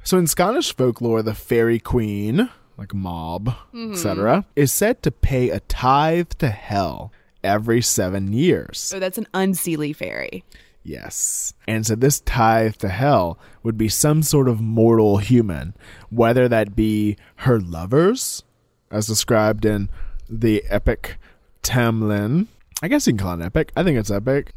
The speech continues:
Speaker 1: Saying, "At the end of seven years, she pays a tithe to hell.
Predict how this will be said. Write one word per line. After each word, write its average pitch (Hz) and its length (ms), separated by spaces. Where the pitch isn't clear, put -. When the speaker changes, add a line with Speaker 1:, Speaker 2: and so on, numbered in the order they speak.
Speaker 1:
Saying, 127 280
"At 117 100
the 113 100
end 147 180
of 160 120
seven 135 340
years, 101 540
she - 180
pays 107 540
a 98 80
tithe 92 480
to - 80
hell. 101 500